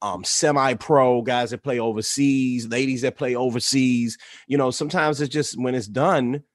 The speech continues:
they still have to make money after that. They still have to work, and it's not always gonna be, "Oh, well, I'll just be a commentator. I'll call games. I'll be a coach. I'll be a, you know,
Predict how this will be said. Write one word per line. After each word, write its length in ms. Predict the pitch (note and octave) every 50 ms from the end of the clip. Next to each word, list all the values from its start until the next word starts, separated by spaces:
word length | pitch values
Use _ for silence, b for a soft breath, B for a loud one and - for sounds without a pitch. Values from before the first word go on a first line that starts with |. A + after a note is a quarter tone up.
| _ _ _ _ _ _
they 120 | _ A#2+ C#3+
still 200 | - - A#3+ A3+
have 180 | A3+ G#3 F#3
to 80 | - F#3
make 200 | F#3+ F#3+ E3 -
money 380 | B2+ C#3 F3+ G#3+ G#3 E3 C3+ A#2+
after 220 | A2+ G#2 - A2
that. 200 | G2 F#2 - -
They 80 | - A2+
still 220 | - - F3 F3
have 240 | E3 E3+ D#3+ D#3 -
to 80 | -
work, 320 | C3 A#2 D#3+ F3+ C#3+ A2 B2
and 100 | A#2 A#2
it's 120 | G#2+ G2+
not 200 | C#3+ D3+ D3 -
always 280 | - C3 C3+ C3 C3 A2+
gonna 160 | C3 B2+ A#2+
be, 260 | A2+ B2 D#3 D3+ C3+
"Oh, 140 | B2 D3+ D3+
well, 180 | A#2+ A2 G#2+ G#2+
I'll 80 | A#2
just 220 | G#2+ A#2+ A2+ G#2 A#2
be 100 | B2 A#2
a 80 | A#2
commentator. 540 | - - C3+ C3+ B2+ A2 A#2 A#2 G2+ G2 G2
I'll 100 | G2+ A2
call 260 | - - A2+ G#2+ A2
games. 440 | G2+ A2 B2 B2+ A#2 G2+ G2+ G2 G2+
I'll 140 | A2 A2 G#2
be 120 | G2+ A2
a 80 | A2 G2+
coach. 380 | - D3 C#3 A2+ G2+ - -
I'll 120 | B2 G#2+ G#2+
be 220 | F#2 G2 A#2 A2+
a, 80 | G#2+ G#2+
you 160 | G#2 A2+ C#3
know, 280 | B2+ A2+ G#2 G#2+ G2+